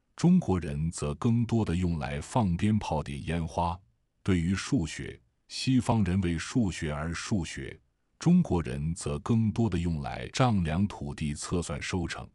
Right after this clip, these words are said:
对于天文学，西方人是为了发现上帝造人的方法，而中国人是为了种地和占卜。说一句不客气的，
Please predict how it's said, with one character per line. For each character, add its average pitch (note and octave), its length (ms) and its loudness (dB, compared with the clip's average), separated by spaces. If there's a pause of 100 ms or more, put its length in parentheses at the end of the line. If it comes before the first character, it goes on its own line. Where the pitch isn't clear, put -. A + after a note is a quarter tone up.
(440)
对 F2+ 160 2
于 D#2 180 0
天 A#2 280 0
文 D2 160 -2
学， - 320 -12 (380)
西 C#3 320 0
方 A2 240 4
人 D#2+ 200 -2
是 F2 200 0
为 D#2+ 120 0
了 B1+ 140 -8
发 E2 220 -2
现 B1+ 280 -8
上 G2+ 460 0
帝 G2 220 0
造 F#2 220 -2
人 C#2+ 140 -8
的 C#2+ 120 -8
方 E2+ 280 -2
法， - 300 -10 (280)
而 G2 200 4
中 F3+ 320 6
国 E2+ 240 2
人 C#2 380 -4
是 - 220 0
为 F2 120 2
了 - 200 -6
种 F2+ 420 2
地 C#2+ 180 -4
和 - 180 -8
占 E2+ 360 0
卜。 - 340 -12 (720)
说 C3 260 4
一 B2+ 140 2
句 A2 180 2
不 F#2+ 240 2
客 A#2 300 0
气 - 180 -8
的， - 280 -10